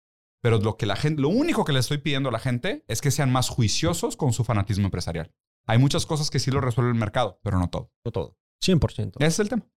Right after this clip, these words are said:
Speaker 1: Hay algunas cosas que escapan a esa lógica. La naturaleza, el arte, la discapacidad. O sea, el tema de la discapacidad, y este ejemplo es, es bastante claro también. Tenemos un problema económico hoy en el mundo, que es el colapso de la demanda agregada.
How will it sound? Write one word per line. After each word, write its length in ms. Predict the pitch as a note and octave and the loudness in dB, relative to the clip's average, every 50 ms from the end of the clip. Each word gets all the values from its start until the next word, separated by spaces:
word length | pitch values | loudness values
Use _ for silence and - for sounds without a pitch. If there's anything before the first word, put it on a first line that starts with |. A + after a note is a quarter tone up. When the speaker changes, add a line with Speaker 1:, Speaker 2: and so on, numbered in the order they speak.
| _ _ _ _ _ _ _ _ _ _ - | _ _ _ _ _ _ _ _ _ _ 4
Speaker 1:
Hay 120 | - C3 | 6 6
algunas 280 | C3+ C#3 D3+ D#3 D#3+ - | 6 6 6 4 2 2
cosas 260 | - D#3+ D#3 F3 - | 0 -2 -2 -2 -2
que 60 | - C3+ | -4 -4
escapan 300 | - - A#2+ - B2+ - | -2 -2 -2 0 0 0
a 40 | |
esa 120 | G#2+ A2 C3 | 0 0 0
lógica. 460 | D3+ G#3 F#3+ F3+ - - E2+ - _ _ _ _ _ | 0 0 0 -2 -2 -4 -6 -6 _ _ _ _ _
La 60 | - F2+ | -4 -4
naturaleza, 680 | F2 - - A2+ C#3 D#3 F3+ E3 - C#3 C3 D3+ - - - - - _ _ - - _ | -2 0 0 2 2 2 2 2 2 2 0 0 -2 -8 -16 -20 -20 _ _ -20 -16 _
el 140 | - G2+ G2+ | -2 0 2
arte, 500 | B2+ D3 C#3+ - - A#2+ A#2+ A#2+ - - _ | 2 2 0 0 0 -2 -2 -2 -4 -10 _
la 80 | - F2+ | -4 -2
discapacidad. 760 | F#2+ F2+ - - - - G#2 G2+ - C3 C3+ C3+ C3 - _ _ _ _ _ _ - | -2 -2 -2 -2 -2 0 0 0 0 0 0 0 -2 -4 _ _ _ _ _ _ -4
O 40 | B2 | -4
sea, 120 | B2+ - - _ _ | -4 -4 -6 _ _
el 100 | B2 A2 | 0 2
tema 180 | D#3 D3+ E3 | 4 4 4
de 20 | E3+ | 4
la 40 | F3+ | 2
discapacidad, 500 | D#3 - - - A#2+ A2 A#2 G#2 E2+ - | 2 0 0 0 2 2 2 2 0 0
y 80 | - G2+ | 0 -2
este 160 | G#2 - B2+ | 0 2 2
ejemplo 240 | G2+ G#2+ A#2 A2+ B2+ | 4 4 4 4 2
es, 100 | G#2 - | -2 -2
es 140 | - A#2 G#2 | -4 -4 0
bastante 400 | F#2+ A#2 - - A#2 G#2+ - A#2 | 0 0 2 2 2 0 0 -2
claro 240 | - A#2+ G#2 F#2 F2+ | 0 0 0 0 0
también. 320 | - F#2 F2 E2 E2 - _ _ _ _ _ _ _ _ _ _ _ _ | 0 0 0 -2 -2 -6 _ _ _ _ _ _ _ _ _ _ _ _
Tenemos 220 | - C3+ C#3 D3+ D3 | 4 4 4 6 4
un 80 | F#3+ | 4
problema 320 | F3 F3+ F3 D3+ D3+ D#3 D#3+ | 4 4 4 4 4 2 2
económico 460 | - C3 A2+ G#2+ A2+ A#2+ B2+ A#2+ B2 | 2 2 4 4 4 4 2 2 2
hoy 100 | A2+ A#2 | 2 2
en 60 | A#2+ | 4
el 80 | C3 C3 | 4 6
mundo, 320 | A#2+ A2+ G#2 G2+ C3 D#3 - | 6 6 4 4 2 0 0
que 80 | A2 | 0
es 80 | G2 G2+ | 2 2
el 100 | B2 A#2 | 2 2
colapso 380 | - C3 A#2 A2+ - - - | 2 2 2 2 2 2 0
de 60 | C#3 B2 | 2 2
la 40 | |
demanda 300 | A2+ G2+ F#2+ G2 G2 G2 | 2 2 2 2 2 0
agregada. 460 | G2+ G2+ F#2 E2+ F2+ E2 D#2+ - - | 0 0 0 0 0 0 0 -2 -10